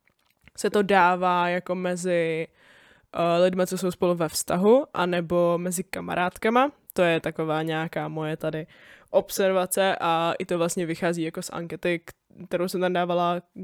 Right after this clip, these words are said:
kde jsem psala, komu byste zvažovali dát takovej dárek, abych to třeba i zvážila jako v rámci těch doporučení.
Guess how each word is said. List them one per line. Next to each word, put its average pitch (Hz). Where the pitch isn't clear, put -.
kde 175
jsem 170
psala, 170
komu 202
byste 180
zvažovali 180
dát 175
takovej 170
dárek, 180
abych 180
to 175
třeba 180
i 175
zvážila 165
jako 165
v 170
rámci 165
těch 160
doporučení. 196